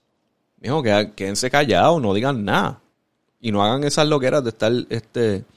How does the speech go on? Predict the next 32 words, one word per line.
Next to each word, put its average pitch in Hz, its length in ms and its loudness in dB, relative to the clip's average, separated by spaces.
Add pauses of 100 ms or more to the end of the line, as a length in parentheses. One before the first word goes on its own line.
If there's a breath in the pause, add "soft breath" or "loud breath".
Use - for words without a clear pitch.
(540 loud breath)
sacándolo 120 680 2
de-, 135 220 0
del 123 160 2
equipo. 123 560 0 (2000)
Y 113 120 -4
entonces 110 360 -2
sale 110 240 2
el 117 60 0
bochinche. 131 680 -4 (1400)
Porque 101 260 -2
eso 104 140 -2
es 135 40 2
lo 143 80 2
que, 143 300 0
eso 117 240 0
es 160 40 0
lo 165 100 -2
que 147 280 -4
yo, 160 320 0 (360)
bueno, 131 200 -4
si, 123 140 -6
si 117 140 -4
yo 117 100 0
tuviera 151 260 -2
mi 151 120 -4
franquicia, 139 440 -4
yo 107 100 -2
estoy 131 140 -2
buscando 139 320 0
a 131 60 0
James 127 180 -2
Harden. 110 500 -2